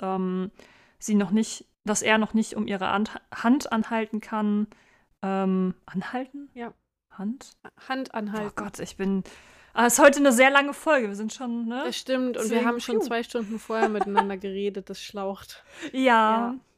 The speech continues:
Speaker 1: ja. Ähm, auf jeden Fall.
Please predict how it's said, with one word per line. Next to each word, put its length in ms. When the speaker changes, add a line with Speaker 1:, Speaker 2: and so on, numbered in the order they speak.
Speaker 1:
ja. 500
Ähm, 540
auf 160
jeden 200
Fall. 440